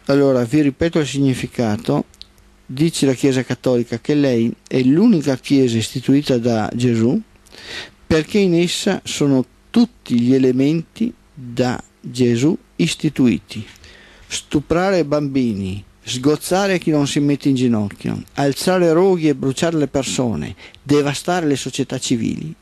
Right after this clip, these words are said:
vi ripeto, sono tutte direttive di Gesù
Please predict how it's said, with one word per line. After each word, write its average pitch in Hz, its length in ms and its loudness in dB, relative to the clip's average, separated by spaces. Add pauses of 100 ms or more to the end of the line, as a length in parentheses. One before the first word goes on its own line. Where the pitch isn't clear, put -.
(100)
vi 143 140 2
ripeto, 131 600 -2 (480)
sono 151 640 0
tutte 190 480 0
direttive 127 800 0 (280)
di 131 460 -2
Gesù 123 380 0